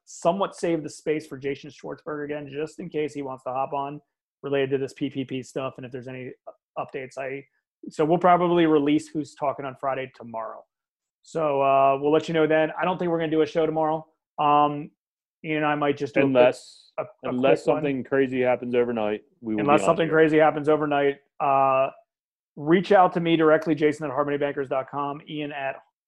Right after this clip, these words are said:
Speaker 1: equity warehouse dot com. If you have any questions related to anything we've been chatting about, or if you wanna get in touch with any of the speakers,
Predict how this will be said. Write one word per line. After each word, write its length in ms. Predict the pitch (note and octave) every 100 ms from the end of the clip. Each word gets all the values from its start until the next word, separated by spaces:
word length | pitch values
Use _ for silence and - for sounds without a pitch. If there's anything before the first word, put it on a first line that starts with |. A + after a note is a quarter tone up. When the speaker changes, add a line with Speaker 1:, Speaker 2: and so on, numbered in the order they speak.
| -
Speaker 1:
equity 400 | C#3 D3+ C3+ C3
warehouse 500 | C#3+ E3+ C#3+ C#3 A#2+
dot 200 | C3+ B2+
com. 400 | C3 C3 C3 C#3 _ -
If 140 | D3
you 80 | C#3
have 180 | C3 C#3
any 180 | D3+ D#3
questions 520 | - D#3 D3+ D3 C3+
related 260 | C3+ C#3 C3
to 80 | C#3+
anything 260 | F3 E3
we've 140 | D#3+ C#3+
been 140 | C#3+
chatting 300 | - D3+ C#3
about, 260 | C3+ C3+ C3+ - _ _
or 60 | C#3+
if 60 | C3+
you 80 |
wanna 140 | C#3+ C#3+
get 80 | C#3
in 80 |
touch 200 | C3+ D3
with 80 | B2
any 140 | C#3 C3+
of 40 |
the 80 | C3
speakers, 540 | - D#3 D#3+ D3+ C#3+